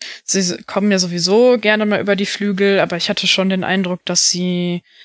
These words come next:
das in dem Spiel noch mal vermehrt gemacht haben und dass sie wahrscheinlich wohl wissend, dass Nüb-, äh, ach, Nübel, <laughs> äh, dieses Thema,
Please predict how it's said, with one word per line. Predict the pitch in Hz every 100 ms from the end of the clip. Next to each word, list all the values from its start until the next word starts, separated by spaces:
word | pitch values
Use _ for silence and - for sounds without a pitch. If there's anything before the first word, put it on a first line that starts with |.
| _
das | - 180 -
in | - 190
dem | 190
Spiel | 196 - 196
noch | 196 185
mal | 185
vermehrt | 180 185 175 185 233 -
gemacht | 240 226 226 -
haben | 214 214 208 214 214
und | - 185
dass | 180 -
sie | - 180 175 175 - - - -
wahrscheinlich | - 180 180 190 175 185 -
wohl | 185 196 180
wissend, | 196 - 214 214 196
dass | - 180 - -
Nüb-, | 196 190 196 185
äh, | 175 151
ach, | -
Nübel, | 165 165 160 185 - - - -
<laughs> | - - - - -
äh, | 208 220 214 196 -
dieses | 175 175
Thema, | - 180 170 170